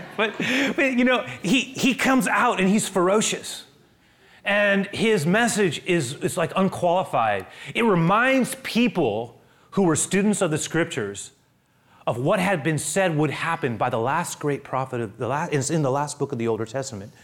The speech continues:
the book of Malachi, where it says there's gonna be, become someone who's gonna come in the spirit of Elijah. When people saw John come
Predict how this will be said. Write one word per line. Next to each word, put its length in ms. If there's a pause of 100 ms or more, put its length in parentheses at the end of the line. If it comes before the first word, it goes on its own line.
(320)
the 40
book 200
of 80
Malachi, 520 (680)
where 100
it 60
says 220
there's 160
gonna 160
be, 180 (160)
become 380
someone 380
who's 160
gonna 140
come 220
in 80
the 60
spirit 420
of 100
Elijah. 460 (240)
When 140
people 340
saw 380
John 400
come 260